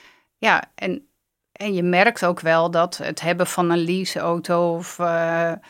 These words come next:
nou ja, het hebben van een groot huis is voor een jongere helemaal <laughs> niet meer weggelegd.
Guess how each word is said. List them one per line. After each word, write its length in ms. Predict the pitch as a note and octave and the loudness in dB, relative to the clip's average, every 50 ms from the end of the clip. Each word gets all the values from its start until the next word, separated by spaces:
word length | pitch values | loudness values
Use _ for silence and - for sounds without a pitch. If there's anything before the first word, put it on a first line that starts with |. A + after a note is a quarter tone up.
| - - - - - _ _ _ _ _ _ _ _ _ _ _ | -20 -20 -20 -20 -20 _ _ _ _ _ _ _ _ _ _ _
nou 160 | - F#3+ F3+ E3+ | 2 4 4 6
ja, 80 | E3+ | 4
het 120 | E3+ F3 E3+ | 4 2 2
hebben 240 | F3 F3 F3 F3 | 0 0 0 0
van 200 | - - F#3+ F3 | 0 0 2 2
een 60 | E3 D#3 | 2 0
groot 320 | - - F#3+ F3 F3+ F#3 | 2 2 2 2 2 2
huis 320 | F3 E3+ E3 E3+ D#3 - | 0 0 0 0 0 -2
is 180 | F3 E3 - - | -6 -4 -4 -4
voor 200 | - - E3+ E3+ | -4 -2 -2 0
een 120 | E3 E3 | 0 0
jongere 340 | F3+ F3 E3+ F3 F3 E3+ F3 | 0 0 0 0 0 2 2
helemaal 380 | F3 F3 F3 E3+ F3 F#3 G3 A3+ - - - - - | 2 2 2 2 2 4 4 4 2 -2 -6 -10 -16
<laughs> 140 | - - | 0 4
niet 200 | - C#4+ - - - | 6 6 6 6 6
meer 340 | - - - - B3 G#3 F#3+ - | 6 6 6 6 4 4 2 0
weggelegd. 800 | - A#3+ F#3 - - - - A3 G#3 G3+ G3+ G3 - - D3+ | 0 0 0 0 -2 0 2 2 4 4 2 2 2 2 0